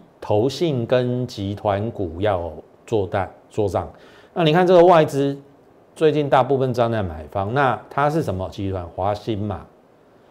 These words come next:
那它的动作最近很多，它入主了什么？嘉联益。那它就是要上下整合啦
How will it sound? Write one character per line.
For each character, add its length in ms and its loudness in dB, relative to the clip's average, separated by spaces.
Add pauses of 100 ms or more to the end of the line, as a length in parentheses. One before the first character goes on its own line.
(200)
那 120 0
它 200 6
的 80 6
动 200 6
作 120 6
最 120 2
近 160 0
很 220 -4
多， 180 0
它 120 2
入 180 2
主 160 -2
了 60 0
什 120 -6
么？ 220 -10
嘉 180 -4
联 200 -4
益。 180 -6 (1040)
那 120 2
它 160 4
就 100 2
是 220 0
要 280 6 (380)
上 260 -2
下 240 2
整 300 -4
合 260 -8
啦 160 -8